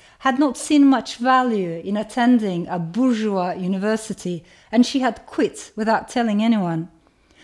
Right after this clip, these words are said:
So years later, now as a young divorcee, she had no diploma, no career, no job. Women in such situations would be immediately married off,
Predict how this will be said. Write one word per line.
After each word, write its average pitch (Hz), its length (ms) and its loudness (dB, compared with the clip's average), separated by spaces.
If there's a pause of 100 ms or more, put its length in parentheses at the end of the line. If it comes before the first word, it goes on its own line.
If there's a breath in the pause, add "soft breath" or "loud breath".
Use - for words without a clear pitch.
(120)
So - 160 -2
years 320 340 2
later, 220 640 -4 (320)
now 262 320 4
as 220 160 -2
a 226 80 2
young 226 260 2
divorcee, 196 800 -4 (320 soft breath)
she - 180 -2
had 220 160 2
no 262 160 6
diploma, 208 580 -2 (260)
no 226 220 2
career, 190 560 -4 (120)
no 208 220 0
job. 175 420 -6 (640 soft breath)
Women 240 460 2
in 208 160 -2
such - 280 -2
situations 247 800 -4
would 214 120 -2
be 220 260 -4
immediately 285 800 4
married 226 400 2
off, 175 380 -4